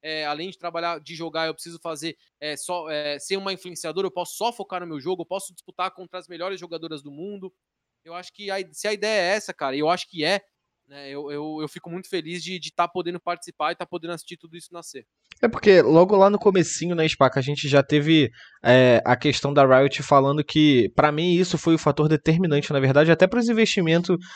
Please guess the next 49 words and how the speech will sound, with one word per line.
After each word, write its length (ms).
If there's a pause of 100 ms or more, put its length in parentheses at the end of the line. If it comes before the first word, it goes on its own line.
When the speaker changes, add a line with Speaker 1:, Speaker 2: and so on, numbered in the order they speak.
(160)
Speaker 2:
pros 220
investimentos 680
das 160
organizações, 760
né? 140 (460)
Que 100
foi 180
quando 520
a 120
Riot 400
falou 540 (420)
que 220
uma 440
mesma 340
organização 680
poderia 440
contar 400
com 160
duas 300
equipes 440
desde 260
que 140
uma 200
delas 360
fosse 300
feminina. 540 (360)
E, 420
cara, 300
a 60
gente 340
não 300
vê 140
isso 400
em 120
outra 260
cena 240
competitiva, 460
pelo 140
menos 140
não 120
do 120
meu 200
conhecimento, 680
né? 100
Posso 200
tá 80
falando 300
besteira 420
aqui, 220